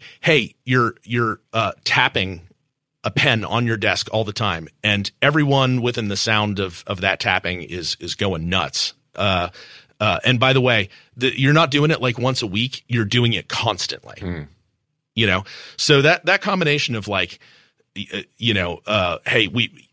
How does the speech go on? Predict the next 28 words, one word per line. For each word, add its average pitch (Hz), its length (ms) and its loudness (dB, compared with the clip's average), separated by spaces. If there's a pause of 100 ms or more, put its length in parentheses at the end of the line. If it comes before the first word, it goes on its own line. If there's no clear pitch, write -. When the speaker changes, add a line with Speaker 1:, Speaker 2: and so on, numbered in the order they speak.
Speaker 1:
you 98 320 -4
know, 98 80 0
the 101 120 -4
origin 127 380 4
of 107 60 -6
the - 60 -10
problem. 78 300 -4
We've 101 220 -6
had 117 160 2
a 104 60 0
complaint. 110 720 -2 (500)
Uh, 101 440 2
it's 104 180 -4
impacting, 107 880 -2 (100)
you 110 100 -6
know, 95 120 -4
X - 280 -4
number 107 320 -2
of 92 120 -10
people 104 400 -2
and 92 320 -6
the 95 100 -6
frequent, 110 480 -6 (120)
frequency 110 520 0
in 90 100 -2
which 98 180 -2
it's - 120 -8
happening." 135 420 0